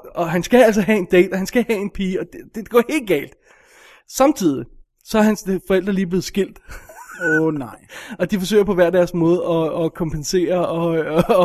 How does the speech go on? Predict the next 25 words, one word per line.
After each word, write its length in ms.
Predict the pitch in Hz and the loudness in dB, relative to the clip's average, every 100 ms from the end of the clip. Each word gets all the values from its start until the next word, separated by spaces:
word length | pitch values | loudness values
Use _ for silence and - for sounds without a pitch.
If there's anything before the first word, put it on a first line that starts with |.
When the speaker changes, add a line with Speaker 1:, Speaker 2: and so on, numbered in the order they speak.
| 170 | 2
Speaker 1:
og, 100 | 175 190 - - - - 208 | 0 -2 -4 -6 -4 -4 -8
<laughs> 680 | - - - 196 - - 247 | -14 -10 -10 -10 -14 -14 -10
og 80 | 175 | -2
gøre 140 | 170 | -2
gode 240 | 160 185 180 | 0 0 -2
ting 200 | 202 160 | -6 -2
for 160 | 175 | -2
ham. 180 | 180 220 - - - - | 0 0 -4 -20 -10 2
Moren 400 | 196 208 254 196 | 8 10 10 8
er 100 | 185 | 4
så 120 | 180 | 6
venlig 260 | 180 196 | 6 6
at 80 | 202 | 4
betale 340 | 175 220 180 190 | 2 2 2 2
for 80 | |
hans 200 | 190 185 | 2 2
hotelværelse. 1000 | 165 - 220 233 240 190 - - 240 220 - | 0 6 8 10 8 6 4 0 0 0 0
<laughs> 40 | - - - 1077 1077 1077 1077 1077 1077 _ _ _ _ - - _ - | -2 -4 -4 -6 -6 -8 -8 -10 -12 _ _ _ _ -20 -20 _ -8
Speaker 2:
Okay, 180 | 220 285 | -2 0
det 120 | 277 | 2
er 40 | |
da 80 | 285 | 0
pænt 280 | 262 233 277 | 2 0 2
af 60 | 247 | 2
hende. 240 | 240 254 | 2 -2